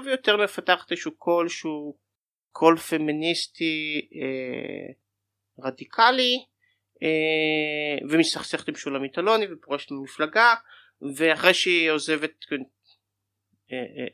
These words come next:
את הכנסת היא גם יוצאת מהארון, כן, אה, הנישואים שלה עם בן הזוג שלה מתפרקים ויוצאת מהארון. אז זה מין תקופה כזאת מעניינת ב-, בישראל, אה,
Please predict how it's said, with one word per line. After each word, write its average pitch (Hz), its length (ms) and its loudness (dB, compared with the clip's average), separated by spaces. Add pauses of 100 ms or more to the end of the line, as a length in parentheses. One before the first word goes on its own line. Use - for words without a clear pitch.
את 123 100 -10
הכנסת 190 480 -2
היא 147 100 -6
גם 143 160 -4
יוצאת 135 300 -10
מהארון, 127 400 -6 (720)
כן, - 80 -10
אה, 64 840 -14 (280)
הנישואים 131 420 -6
שלה 123 480 -10
עם 127 180 -14
בן 127 180 -8
הזוג 123 240 -14
שלה 123 300 -14
מתפרקים 226 640 -8 (580)
ויוצאת 139 640 -8
מהארון. 131 400 -4 (300)
אז 170 120 -4
זה 226 80 2
מין 349 200 -2
תקופה 330 420 0
כזאת 240 320 -4
מעניינת 160 600 -2 (160)
ב-, 143 200 -4 (140)
בישראל, 175 720 -2
אה, 151 340 -4